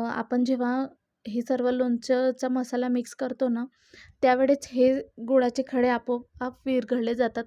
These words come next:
कारण की हे जास्त कडक नाही, ठिसूळ होतात. आणि कैरी जशी मुरते लोणच्यामध्ये, तसा स्वाद येतो याचा. तर बघू शकता, आपलं हे लोणचं तयार झालेलं आहे.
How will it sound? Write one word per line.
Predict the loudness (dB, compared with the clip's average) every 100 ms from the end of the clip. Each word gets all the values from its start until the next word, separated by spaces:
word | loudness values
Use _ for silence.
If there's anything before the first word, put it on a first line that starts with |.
| -2
कारण | 0 0 -2
की | 0
हे | 2
जास्त | 2 0 -6 -2
कडक | 0 0
नाही, | -2 -4 -2 -6 -4
ठिसूळ | -4 -2 -2
होतात. | -2 -6 -8 _ _ _ _ -20 -20 -8
आणि | -2 -2
कैरी | 2 4 4 2
जशी | 0 0
मुरते | 2 2 2 0 0 -2 -20 _
लोणच्यामध्ये, | 2 2 2 -2 -2 -2 0
तसा | -2 -2 -8
स्वाद | -4 -4 -2
येतो | -4 -4 -4
याचा. | -4 -6 -10 -12 _ _ _ _ _ _ _
तर | -6
बघू | -4 -4 -6
शकता, | -8 -10 -10 -12 -12 _ _ _ _
आपलं | -10 -4 -4
हे | -2 -2
लोणचं | -2 -4 -6 -6
तयार | -4 -4
झालेलं | -6 -8 -8 -8 -10
आहे. | -10